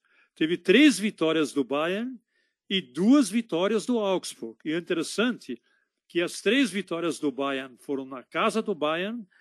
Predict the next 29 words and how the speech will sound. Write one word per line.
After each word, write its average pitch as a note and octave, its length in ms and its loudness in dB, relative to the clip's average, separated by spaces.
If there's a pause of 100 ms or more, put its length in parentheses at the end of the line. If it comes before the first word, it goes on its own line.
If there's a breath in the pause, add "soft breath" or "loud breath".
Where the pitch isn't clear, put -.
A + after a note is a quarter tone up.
(200)
e D#3+ 120 0
as C3 200 -2
duas A3 280 2
vitórias E3 460 -6
do B2 180 -4
Augsburg E3+ 520 -4 (420)
foram F3+ 420 0 (360)
na D#3 140 -6
casa C3+ 460 -6
do F#3 100 -2
Augsburg. C#3+ 460 -4 (680)
Então, B3 240 -4
o A3+ 60 0
Bayern E3+ 360 -2
jogando E3 320 -4
em C#3 80 -8
casa, G3+ 340 -2
provavelmente G3 960 2
ele D#3 80 2
vai D#3 180 2
vencer, D3 460 0
mas F3+ 220 -4
o D3 120 2
Augsburg A3 540 0 (440 soft breath)
vem D#3+ 460 0 (520)
de F#3 260 0
um G#3 560 -6
resultado F#3 540 0
heróico F#3+ 600 4